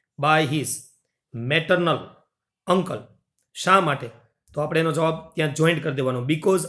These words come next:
અથવા as વડે. તો સલીમ અલી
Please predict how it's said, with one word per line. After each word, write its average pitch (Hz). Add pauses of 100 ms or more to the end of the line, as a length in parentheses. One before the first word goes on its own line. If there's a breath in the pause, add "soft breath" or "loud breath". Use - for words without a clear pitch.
અથવા 160 (180)
as -
વડે. 104 (2000)
તો 135
સલીમ 175
અલી 170